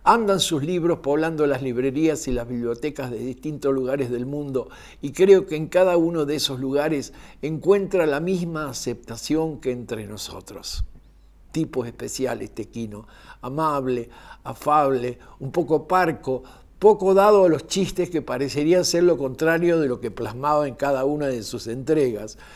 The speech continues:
Seguramente se seguirán leyendo y seguirán sorprendiendo a aquellos que tengan la oportunidad de encontrarse con alguna obra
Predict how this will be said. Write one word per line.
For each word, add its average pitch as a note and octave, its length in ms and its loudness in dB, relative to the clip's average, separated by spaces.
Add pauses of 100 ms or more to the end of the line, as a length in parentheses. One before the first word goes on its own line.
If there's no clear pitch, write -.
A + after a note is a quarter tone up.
(140)
Seguramente F3 840 2 (260)
se - 200 -6
seguirán D#3+ 500 2
leyendo D#3+ 680 0 (240)
y C#3 100 -6
seguirán F3 480 4
sorprendiendo D3+ 840 -2
a - 20 0
aquellos D3+ 400 -2
que C#3 100 -6
tengan D#3 380 -4
la C3+ 100 2
oportunidad B2+ 720 -2
de C#3+ 80 -2
encontrarse C3+ 720 2
con C3 180 -4
alguna C#3 400 -4
obra C#3+ 440 0